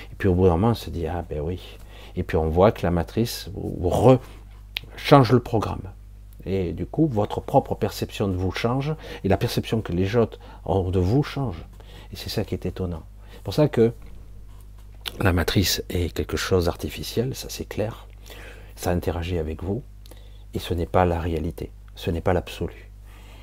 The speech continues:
Donc, euh, vous pouvez déjà vous mettre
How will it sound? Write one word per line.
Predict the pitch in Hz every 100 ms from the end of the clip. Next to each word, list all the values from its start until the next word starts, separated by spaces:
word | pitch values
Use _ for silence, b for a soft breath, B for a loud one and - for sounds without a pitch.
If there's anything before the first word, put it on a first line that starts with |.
| B
Donc, | 67 78 87 - -
euh, | 85 82 85 B B B -
vous | 98
pouvez | 98 98 98
déjà | 95 92 98 85 73 - - -
vous | 85
mettre | 90 101 90 - -